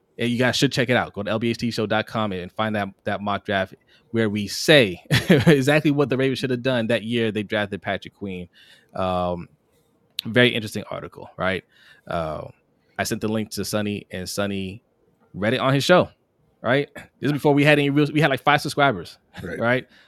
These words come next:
Speaker 1: Myself, <laughs> my, my son, <laughs> my daughter. <laughs> Um, and yeah, like, he, he just kinda went through the article on,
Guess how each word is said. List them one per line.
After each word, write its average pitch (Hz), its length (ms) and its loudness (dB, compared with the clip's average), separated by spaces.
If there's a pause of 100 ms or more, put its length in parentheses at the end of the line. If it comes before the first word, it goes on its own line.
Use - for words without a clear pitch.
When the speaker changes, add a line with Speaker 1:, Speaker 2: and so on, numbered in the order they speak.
(120)
Speaker 1:
Myself, 147 560 4 (340)
<laughs> 127 400 -2
my, 143 280 4 (240)
my 127 100 4
son, 156 480 6
<laughs> 123 100 0
my 143 120 4
daughter. 151 440 6 (140)
<laughs> 190 1400 4 (960)
Um, 135 360 4 (1000)
and 120 400 -2
yeah, 143 280 2
like, 98 180 -10
he, 107 100 -12
he 101 180 -16
just 104 140 -16
kinda 110 180 -8
went 107 160 -10
through 107 80 -8
the 101 60 -6
article 98 320 -8
on, 95 160 -10